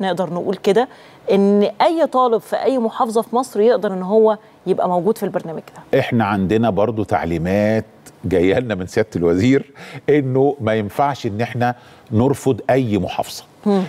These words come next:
Speaker 2: في ناس كتير جدًا كانوا بيقولوا: "اه طب والمحافظات الحدوديه؟" احنا ما فيش حاجه اسمها عندنا حدوديه وغير حدوديه.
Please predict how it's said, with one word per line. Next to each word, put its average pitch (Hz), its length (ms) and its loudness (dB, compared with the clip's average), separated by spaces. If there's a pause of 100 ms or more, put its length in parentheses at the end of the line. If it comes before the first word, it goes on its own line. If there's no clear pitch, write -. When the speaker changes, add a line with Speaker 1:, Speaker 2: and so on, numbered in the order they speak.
Speaker 2:
في 156 180 4
ناس 147 240 0
كتير 127 280 0
جدًا 135 320 2
كانوا 127 260 -2
بيقولوا: 143 220 2
"اه 160 80 4
طب 156 200 -2
والمحافظات 156 680 0
الحدوديه؟" 127 760 4
احنا 180 300 0
ما 175 140 2
فيش 214 220 -4
حاجه 185 200 0
اسمها 151 240 -2
عندنا 135 360 0
حدوديه 98 460 2
وغير 95 260 2
حدوديه. 69 320 -2